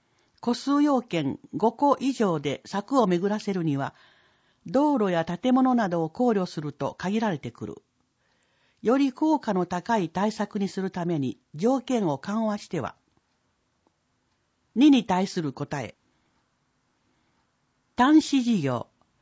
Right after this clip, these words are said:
一つの市の事業。単市事業で個数要件が五個以上となっているが、国庫事業である鳥獣被害防止総合対策交付金事業の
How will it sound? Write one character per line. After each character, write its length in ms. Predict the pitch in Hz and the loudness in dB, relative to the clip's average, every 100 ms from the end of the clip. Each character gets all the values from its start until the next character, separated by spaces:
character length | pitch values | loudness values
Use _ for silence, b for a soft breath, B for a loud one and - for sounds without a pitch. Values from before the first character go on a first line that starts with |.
| _ _ | _ _
一 260 | - - 320 | -2 2 2
つ 120 | 262 | 2
の 180 | 208 180 | -2 0
市 160 | - | 0
の 120 | 220 151 | 2 2
事 160 | 156 | -2
業。 260 | 127 101 - _ _ b b b b - | -4 -4 -10 _ _ b b b b -2
単 200 | 254 285 | 2 4
市 180 | 277 262 | 4 2
事 120 | 254 | 2
業 240 | 214 180 | 2 2
で 200 | 165 170 b - | 0 -4 b -4
個 140 | - | -2
数 240 | 233 285 285 | 0 0 2
要 180 | 285 | 2
件 280 | 254 196 160 | 0 0 0
が 180 | 151 147 | 0 -2
五 160 | 143 214 | -2 0
個 220 | - - | 2 2
以 140 | 277 | 2
上 220 | 254 240 196 | 0 0 0
と 120 | 175 | -2
な 140 | 175 | -2
っ 20 | |
て 160 | - 156 | -4 -6
い 80 | 147 | -4
る 80 | 127 | -4
が、 200 | 131 - b b b b - | -6 -12 b b b b 0
国 160 | 254 | 0
庫 220 | 262 294 | 0 -2
事 140 | 285 277 | 0 2
業 240 | 247 214 | 2 2
で 140 | 185 180 | 2 0
あ 100 | 165 | 0
る 220 | 156 - _ _ _ _ | -2 -6 _ _ _ _
鳥 340 | 254 294 302 | 0 4 4
獣 220 | 262 285 | 4 2
被 140 | 269 262 | 4 4
害 260 | 262 269 | 2 0
防 220 | 240 233 240 | 2 0 0
止 320 | - 160 - | -2 -6 -6
総 320 | - 247 277 | -6 -2 0
合 220 | 262 277 277 | 0 0 0
対 240 | 247 254 | 0 -2
策 380 | - 233 - 214 | -2 -6 -6 -4
交 220 | 254 277 | 0 0
付 180 | 262 254 | -2 -6
金 240 | - 247 247 | -4 0 0
事 120 | 220 | 2
業 240 | 208 175 | 0 2
の 200 | 147 143 | 0 -2